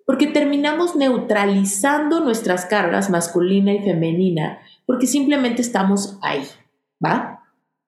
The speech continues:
Entonces, cuando yo empecé a darme cuenta de esto, yo ya había pasado por bastante parte de mi proceso de sanar mi corazón, es decir, ya no estaba en el punto que explico cañón en mi libro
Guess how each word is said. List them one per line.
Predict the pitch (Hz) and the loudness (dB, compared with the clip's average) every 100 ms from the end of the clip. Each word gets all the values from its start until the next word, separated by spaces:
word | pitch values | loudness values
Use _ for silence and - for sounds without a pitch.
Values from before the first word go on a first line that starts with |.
| _ - - | _ -16 -2
Entonces, | 240 233 175 160 139 - - - - - | 0 2 0 -2 -6 -8 -14 -20 -20 -6
cuando | 262 269 | 0 2
yo | 269 302 | 2 0
empecé | - 403 262 226 214 - - | 0 0 2 2 0 -4 -2
a | 190 | 0
darme | 190 196 202 | 2 2 2
cuenta | 190 190 180 | 2 2 2
de | 156 | 0
esto, | 151 - - - - | -2 -4 -6 -6 -8
yo | 196 285 | -2 0
ya | 403 | 2
había | 339 269 | 2 2
pasado | 262 254 208 208 | 0 2 2 2
por | 190 160 | 0 0
bastante | 165 - 196 190 202 202 | -2 0 0 0 0 -2
parte | - - - 170 - 170 | -4 -10 -2 -2 0 0
de | 175 | 0
mi | 160 | 0
proceso | 156 156 175 175 | -2 -2 0 0
de | 180 | 0
sanar | 156 151 160 | 0 0 0
mi | 170 160 | 0 -2
corazón, | 160 151 185 175 | -2 0 0 0
es | 180 | 0
decir, | 208 208 208 202 - - - - | 0 0 0 -2 -6 -16 -18 -4
ya | 196 254 | 0 2
no | 269 | 0
estaba | 294 - - 208 175 160 - - | 0 0 0 0 0 -2 -4 -4
en | 190 185 | 0 2
el | 185 180 - | 2 0 -2
punto | 226 208 226 | 0 2 2
que | 190 | 0
explico | - - 190 196 190 | -4 -2 -2 0 0
cañón | 170 175 175 | 0 2 2
en | 180 170 | 2 0
mi | 170 | 2
libro | 175 156 143 - | 0 0 -2 -4